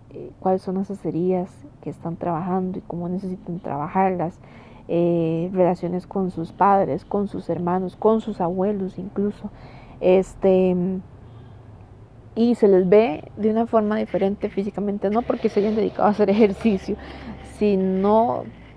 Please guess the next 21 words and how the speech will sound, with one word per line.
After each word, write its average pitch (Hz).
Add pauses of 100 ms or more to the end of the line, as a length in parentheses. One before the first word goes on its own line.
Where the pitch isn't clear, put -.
(800)
por, 196 (480)
por 185
todo 214
ese -
trabajo 214
interno 190 (100)
que 180
han 170
tenido 190
que -
hacer. 165 (640)
Ahora 220
son 233
personas 208
diferentes, 175
se 190
conducen 202
diferentes, 165
se 180
expresan 214
diferente, 160